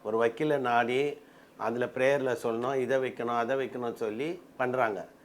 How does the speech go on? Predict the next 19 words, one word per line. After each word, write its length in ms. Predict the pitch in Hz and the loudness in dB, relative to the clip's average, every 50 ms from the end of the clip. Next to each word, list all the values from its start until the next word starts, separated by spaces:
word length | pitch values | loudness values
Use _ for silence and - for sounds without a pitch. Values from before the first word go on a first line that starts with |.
| - - - - | -20 -20 -20 -20
So, 260 | - - 165 156 160 | -6 0 2 2 2
இப்ப 180 | 156 135 139 135 | 2 0 -2 -4
மதுரை 360 | 131 131 131 139 170 185 185 | -2 0 0 0 0 -2 0
நீதிமன்றத்துல 920 | 185 175 175 175 170 160 170 160 156 151 143 135 143 135 139 139 143 156 | 2 2 4 4 4 2 2 2 2 0 0 0 0 -2 -2 -2 0 0
நீதிபதி 560 | 156 143 139 147 160 160 165 156 151 143 139 | 0 0 0 0 0 0 0 0 2 2 2
ஐயாவை 220 | 131 123 123 123 120 | 2 2 2 2 2
கேட்குறேன், 560 | 120 117 104 117 113 107 98 104 101 113 131 | 2 0 0 0 -2 -2 -2 -2 -2 -2 -2
உங்க 400 | 135 123 127 143 170 175 185 170 | -4 -4 -2 0 0 2 2 2
நீதிமன்றத்துல 840 | 156 151 156 170 175 175 160 151 139 131 123 123 113 - 107 107 107 120 135 147 156 156 - - - - - - | 2 2 2 0 0 0 -2 -2 -2 -4 -6 -6 -6 -6 -6 -4 -2 -2 -2 -4 -6 -10 -16 -20 -20 -20 -16 -8
நீதிபதிகள் 680 | - 135 165 196 208 208 196 185 180 165 170 165 165 156 | -2 2 4 4 6 6 4 4 4 4 4 2 2 0
பார்த்து 380 | - - 135 135 160 143 175 175 | 0 2 4 4 6 4 2 0
கொண்டுகிற 540 | 135 165 160 147 151 139 143 139 135 127 - | 0 0 0 0 2 2 2 2 0 0 0
கேஸ் 300 | 143 135 135 127 - 175 | 0 0 0 0 -2 -4
பதினஞ்சு 840 | 135 135 135 135 151 170 170 170 165 147 151 151 147 143 135 135 | 0 0 2 2 2 2 2 2 2 2 2 0 0 0 0 2
வருஷத்தை 440 | 135 131 123 - 175 170 143 165 151 | 0 0 0 -2 -4 -2 0 0 0
தாண்டியும் 640 | 135 117 117 123 135 151 165 170 156 156 160 185 180 | 0 2 2 2 4 4 2 2 0 0 -2 -2 0
இன்னும் 280 | 156 156 160 156 151 | 0 2 2 2 2
நீதி 260 | 147 156 185 175 165 | 2 0 0 0 -2
கிடைக்காம 640 | 143 143 139 131 127 127 131 123 120 123 156 196 | -2 -4 -6 -6 -6 -6 -8 -8 -6 -8 -10 -10